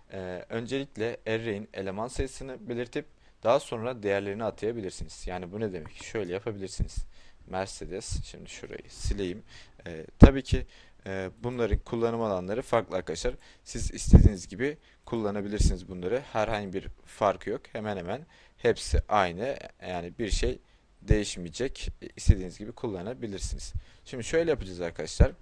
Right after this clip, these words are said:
Ee, o, tabii ki, e, nesne tabanlı programlamada görmüştük bunları. New, e, string diyoruz. E, new, e, new string.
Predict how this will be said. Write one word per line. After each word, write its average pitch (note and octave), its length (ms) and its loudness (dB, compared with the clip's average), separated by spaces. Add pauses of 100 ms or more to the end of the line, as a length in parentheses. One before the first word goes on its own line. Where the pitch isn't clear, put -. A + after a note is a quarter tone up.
(380)
Ee, F2+ 400 -6 (140)
o, A#2+ 180 -2 (220)
tabii A2+ 200 -2
ki, A#2+ 280 -8 (200)
e, G2+ 200 -6
nesne A2 240 -8
tabanlı G#2 340 -4
programlamada G#2 760 -4
görmüştük G2+ 480 -8
bunları. - 280 -12
New, G#2+ 220 -6 (460)
e, F#2 220 -6
string - 540 -10
diyoruz. - 500 -10 (140)
E, F2+ 220 -10
new, G2+ 160 -8 (300)
e, F#2 420 -8 (720)
new G#3 340 0
string. - 320 -8